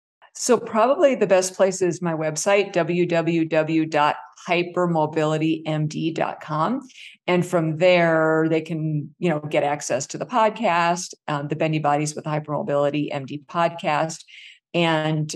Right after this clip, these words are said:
um, and, and the other, get more information about, about a lot of the other things that, that I do. But I also am very active on social media, and I would say I'm probably most active on Instagram. But I'm on Instagram at hypermobility M D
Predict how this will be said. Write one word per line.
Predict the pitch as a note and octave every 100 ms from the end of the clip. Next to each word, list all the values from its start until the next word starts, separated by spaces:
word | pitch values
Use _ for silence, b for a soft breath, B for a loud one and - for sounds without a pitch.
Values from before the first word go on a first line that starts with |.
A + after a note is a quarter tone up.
| -
um, | D3+ C#3 C3+ -
and, | D#3+ D3+ -
and | D#3
the | D#3
other, | D3+ D3 C#3+ C#3 - _ _ _
get | F3
more | D3+ C#3+
information | D3 C#3 D3 -
about, | D3 C#3 C#3 _
about | D3 C#3
a |
lot | C#3
of | C#3
the | D3
other | C3+ C#3+
things | - F#3+ F3 D#3+
that, | D3 - _ _ _ _
that | C#3+
I | C3
do. | D3 G#3 F3 - B B _
But | F3
I | E3+
also | D#3 G3 - G#3
am | E3+
very | E3+ E3+
active | C#3+ D3+ D#3+ D#3
on | D3 D3 C#3+
social | - E3 D#3 D3+
media, | D3 D3+ F#3
and | F3+
I | D#3
would | D3+
say | D3+
I'm | D#3
probably | D3+ D3+
most | D3 F3 F3
active | D#3+ D#3 D#3+
on | D3 D3
Instagram. | D#3 D#3 - D#3 C#3 C3+ D3 D3+ B B _
But | D#3+ D3+ D3+
I'm | D#3+
on | D#3 D3
Instagram | F3+ F#3 E3+ E3 D#3+
at | C3+
hypermobility | D3 D#3 D#3+ D#3 D#3 D3+ D3 D3+ D3
M | D3+
D | D3+ D3+ D3